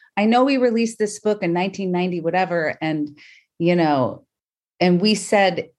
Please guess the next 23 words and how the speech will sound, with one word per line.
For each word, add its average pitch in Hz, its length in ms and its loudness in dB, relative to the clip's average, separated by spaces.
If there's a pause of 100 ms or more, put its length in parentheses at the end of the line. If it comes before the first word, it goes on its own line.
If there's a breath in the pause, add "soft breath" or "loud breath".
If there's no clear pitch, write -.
(100)
this 185 340 -4
is, 175 240 -8
this 190 300 -2
were 180 120 2
the 147 100 -2
substances, 180 800 -2
but 175 200 0
now 180 420 2
we've 170 360 -8
got 175 240 2
better 170 200 2
cameras 190 640 -2
and 156 100 -2
it 151 160 -4
actually, 170 420 0
there's 156 240 -2
no 170 120 -2
resin 160 420 0
in 147 140 -2
there. 139 380 -6 (500 loud breath)
I 214 140 2
was 214 160 0
like, 233 320 0